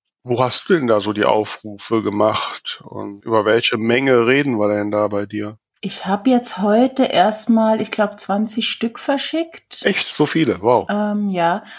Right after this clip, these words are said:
Speaker 2: Also ich hab natürlich so meine, meine Stamm-, äh, Mädels, sind, glaub ich, alles Mädels, ja.
Speaker 1: Mhm.
Speaker 2: Ähm, die ich immer wieder anspreche und wo wir auch ein, ein gutes Verhältnis haben. Und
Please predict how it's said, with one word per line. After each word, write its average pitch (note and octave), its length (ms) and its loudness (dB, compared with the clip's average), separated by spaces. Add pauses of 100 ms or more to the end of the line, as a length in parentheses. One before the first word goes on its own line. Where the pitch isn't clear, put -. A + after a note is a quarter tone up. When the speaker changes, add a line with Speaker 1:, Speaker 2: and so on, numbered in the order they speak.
Speaker 2:
Also G3 180 2
ich G3 140 0
hab G3 100 2
natürlich G3+ 380 2
so G3 160 2
meine, F3 480 4
meine F3 240 0
Stamm-, G#3 580 2
äh, F3 320 2
Mädels, F#3+ 1040 0
sind, G3 160 -2
glaub E3 160 -4
ich, - 100 -10
alles - 220 -6
Mädels, D#3 360 -8
ja. - 240 -6 (380)
Speaker 1:
Mhm. G#2+ 200 -16
Speaker 2:
Ähm, E3+ 720 2 (680)
die F3+ 140 2
ich E3 120 -4
immer F#3 280 4
wieder G3+ 300 4
anspreche G3 580 0
und F3 100 -2
wo F3 100 -4
wir E3+ 200 4
auch E3 180 2
ein, E3+ 220 -6
ein E3 320 -8
gutes G3 280 -4
Verhältnis A#3+ 580 4
haben. G#3 440 4
Und E3+ 340 -4